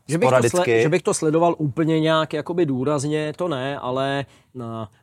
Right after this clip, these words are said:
Speaker 1: obecně, když se podíváš, tak samozřejmě ty moderní technologie nám umožňují spoustu skvělých věcí, ale taky, eh, jako mohou být, eh,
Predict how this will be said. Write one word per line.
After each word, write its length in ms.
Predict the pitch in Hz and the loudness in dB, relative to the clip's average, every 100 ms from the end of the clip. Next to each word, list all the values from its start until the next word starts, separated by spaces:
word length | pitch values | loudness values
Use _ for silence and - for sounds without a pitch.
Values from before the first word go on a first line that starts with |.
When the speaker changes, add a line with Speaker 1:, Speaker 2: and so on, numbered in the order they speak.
| _ | _
Speaker 1:
obecně, 680 | 139 165 185 - 175 170 170 | 0 2 0 -2 -2 -2 -2
když 180 | 151 139 | -2 -2
se 100 | 196 | -4
podíváš, 520 | 143 123 131 143 151 | -4 -4 -2 -2 -2
tak 160 | - 139 | -4 -8
samozřejmě 560 | 139 139 127 143 147 147 | -6 -4 -2 -2 -2 -4
ty 80 | |
moderní 360 | 143 135 147 165 | -4 -2 -2 -2
technologie 580 | 139 135 131 139 143 143 | -4 -4 -2 0 0 -2
nám 200 | 143 131 | -4 -6
umožňují 440 | 131 127 147 147 | -6 -4 -2 -2
spoustu 500 | - 131 123 151 147 | -2 -4 -4 -2 -2
skvělých 420 | - 123 143 165 | -2 -4 -4 -4
věcí, 520 | 131 123 - 139 156 147 | -6 -6 -4 -2 0 -2
ale 180 | 131 | -6
taky, 380 | 131 131 143 139 | -8 -6 -4 -4
eh, 1500 | - - _ 156 123 123 123 127 131 135 131 127 156 175 175 | -6 -20 _ -14 -12 -10 -12 -10 -12 -12 -16 -18 -18 -16 -14
jako 200 | 139 139 | -6 -4
mohou 460 | 135 135 131 139 143 | -4 -4 0 2 4
být, 260 | 151 | 4
eh, 40 | 143 | 4